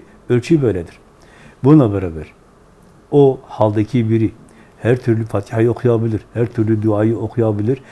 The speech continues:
her türlü ayeti okuyabilir. Bununla beraber söyledim,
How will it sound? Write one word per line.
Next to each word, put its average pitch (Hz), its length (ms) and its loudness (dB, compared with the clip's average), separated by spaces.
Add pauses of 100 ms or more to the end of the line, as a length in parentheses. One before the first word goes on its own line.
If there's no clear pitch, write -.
(220)
her 107 180 -2
türlü 113 240 0
ayeti 110 420 2
okuyabilir. 117 680 2 (120)
Bununla 110 340 2
beraber 104 420 0 (300)
söyledim, 104 440 -2